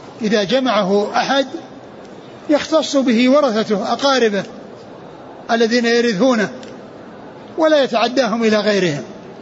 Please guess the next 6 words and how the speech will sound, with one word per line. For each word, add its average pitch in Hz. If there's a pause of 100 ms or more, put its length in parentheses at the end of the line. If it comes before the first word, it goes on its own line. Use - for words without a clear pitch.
(1600)
ولا 214
يتعداهم 196 (480)
إلى 294
غيرهم 208 (260)
إلا 254 (580)
بوصية 226